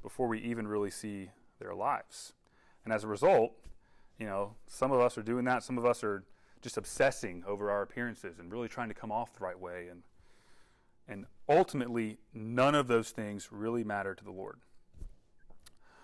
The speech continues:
But it's not just, uh, in young adults. I mean, you think about this. You probably, maybe you've come to church one day and you see a greeter who's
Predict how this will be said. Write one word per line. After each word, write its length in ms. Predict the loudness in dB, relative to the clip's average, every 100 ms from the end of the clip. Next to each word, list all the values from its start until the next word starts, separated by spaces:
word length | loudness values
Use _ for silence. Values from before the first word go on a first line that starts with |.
| 2
But 140 | 4 6
it's 80 |
not 140 | 4 4
just, 220 | 2 6
uh, 260 | 10 10 8 4
in 120 | -4
young 120 | -2
adults. 320 | 0 2 2
I 60 | 0
mean, 100 | -4
you 60 | -4
think 140 | 2
about 160 | 4 4
this. 100 | 2
You 60 |
probably, 380 | 4 4 4 0 -8 -20 0
maybe 220 | 4 4
you've 100 | 4
come 160 | 2 2
to 60 | 4
church 300 | 6 6 6
one 120 | 6
day 280 | 8 8 6
and 160 | 2 -6 -20 -20 -14 -8
you 80 | -4
see 160 | 0
a 60 | 0
greeter 440 | 2 4 4 4
who's 240 | 0 -6